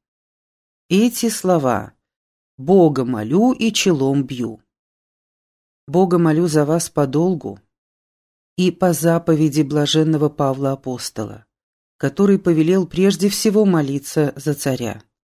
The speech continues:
И словом, и делом исполняем свои обязанности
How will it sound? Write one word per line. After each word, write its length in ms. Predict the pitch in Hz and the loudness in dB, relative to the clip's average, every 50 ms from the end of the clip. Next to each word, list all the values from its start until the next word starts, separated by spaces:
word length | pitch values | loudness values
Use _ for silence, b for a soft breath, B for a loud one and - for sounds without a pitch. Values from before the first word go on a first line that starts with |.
| _ _ _ _ _ _ _ _ _ _ _ _ _ _ - | _ _ _ _ _ _ _ _ _ _ _ _ _ _ -4
И 60 | 208 226 | -4 -4
словом, 480 | - - 165 175 196 196 180 170 160 156 | -2 -2 0 2 2 2 4 4 2 2
и 160 | - 165 165 | 0 -2 -6
делом 440 | 139 - 151 180 196 190 185 180 175 - | -4 0 0 2 2 2 2 2 0 0
исполняем 680 | 175 - - - 165 165 156 165 170 180 185 180 175 165 | -2 -4 -2 -2 0 0 2 2 2 2 2 2 2 0
свои 320 | - - 156 151 156 156 | 0 0 0 2 2 4
обязанности 1040 | 151 143 131 123 147 165 185 196 180 190 180 175 160 - - - 180 156 151 147 - | 2 2 2 0 2 2 2 2 0 0 0 0 0 -2 -4 0 2 2 2 2 0